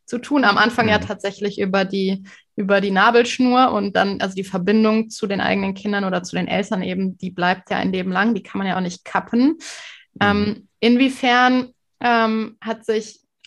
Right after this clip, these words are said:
Speaker 1: eure Haltung zum einen zum Thema, also zu eurer eigenen Weiblichkeit, Männlichkeit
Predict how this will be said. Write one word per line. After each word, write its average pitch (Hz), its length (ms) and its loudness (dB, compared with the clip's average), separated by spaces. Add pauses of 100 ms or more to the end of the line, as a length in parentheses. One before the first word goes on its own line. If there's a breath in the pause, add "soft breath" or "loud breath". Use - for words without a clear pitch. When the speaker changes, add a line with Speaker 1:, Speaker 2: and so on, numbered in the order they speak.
Speaker 1:
eure 208 380 -2
Haltung 214 920 2
zum - 200 -4
einen 214 320 4
zum 214 320 -6
Thema, 196 340 -2
also 190 200 -2
zu 185 140 -10
eurer 190 220 2
eigenen 190 300 -2
Weiblichkeit, 208 580 -2
Männlichkeit 226 840 2